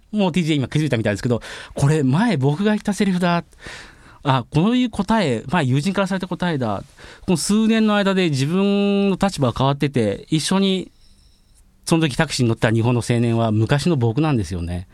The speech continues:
それで、あ、随分自分も変わったなと思って、で、「今日はすいません、あの、一緒のホテルに泊まってくれませんか？」っていうのは、「あ、別に構わないよ」って言って、あの、ホテルに泊まって、うん、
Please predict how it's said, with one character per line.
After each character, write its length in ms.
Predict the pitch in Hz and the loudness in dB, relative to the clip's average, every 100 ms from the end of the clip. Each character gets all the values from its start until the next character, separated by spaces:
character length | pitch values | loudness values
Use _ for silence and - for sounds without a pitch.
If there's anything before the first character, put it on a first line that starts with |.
| - - - - - - | -20 -20 -20 -18 -18 -20
そ 220 | - 127 131 | -8 -2 0
れ 80 | |
で、 180 | 147 156 | 0 0
あ、 220 | - 123 113 | 0 0 0
随 220 | 92 151 | 0 0
分 140 | 151 | 0
自 160 | 113 101 | 0 0
分 100 | 117 | -2
も 80 | 113 | -2
変 140 | - | -2
わ 60 | 104 | -4
っ 40 | |
た 140 | - 110 | -2 -2
な 340 | 113 98 - 127 123 _ _ - | -2 -4 -6 -12 -20 _ _ -6
と 100 | 127 | -2
思 140 | 120 | 0
っ 40 | |
て、 360 | 107 - 127 117 - - - | -2 -4 -2 -2 -8 -14 -4
で、 80 | 147 | -2
「今 120 | 170 175 | 0 2
日 60 | |
は 80 | 135 | 0
す 120 | - | 2
い 60 | 156 | 2
ま 100 | 143 | 2
せ 140 | 151 | 2
ん、 80 | 135 | 2
あ 40 | |
の、 120 | 123 131 | 2 2
一 80 | |
緒 160 | 127 185 | 0 0
の 80 | 175 | 0
ホ 80 | 180 | 2
テ 80 | |
ル 60 | 147 | 0
に 60 | 120 | 2
泊 60 | |
ま 80 | 127 | 0
っ 40 | |
て 80 | 127 | 0
く 40 | 127 | 0
れ 60 | |
ま 100 | 127 | 2
せ 80 | 135 | 2
ん 60 | 123 | 0
か？」 80 | |
っ 20 | 139 | 2
て 80 | |
い 40 | 156 | 2
う 20 | |
の 80 | 170 | 2
は、 60 | 143 | 2
「あ、 0 | |
別 320 | 135 120 120 | 2 0 0
に 80 | 117 | 0
構 180 | 120 123 | 2 2
わ 60 | |
な 140 | 107 95 | 0 0
い 40 | |
よ」 220 | 98 127 | 0 -2
っ 140 | - - - | -6 -20 -4
て 100 | 156 | -2
言 160 | 151 | 0
っ 20 | 147 | 0
て、 80 | |
あ 40 | 131 | 0
の、 200 | 120 117 | 2 0
ホ 100 | 117 | -2
テ 120 | 117 | 0
ル 60 | 104 | 0
に 80 | |
泊 100 | 104 | 0
ま 100 | 104 | -2
っ 40 | 104 | -4
て、 360 | - 170 170 - - - - - _ _ | -4 -2 -2 -4 -18 -20 -20 -20 _ _
う 60 | 123 | 0
ん、 260 | 107 98 | 0 -4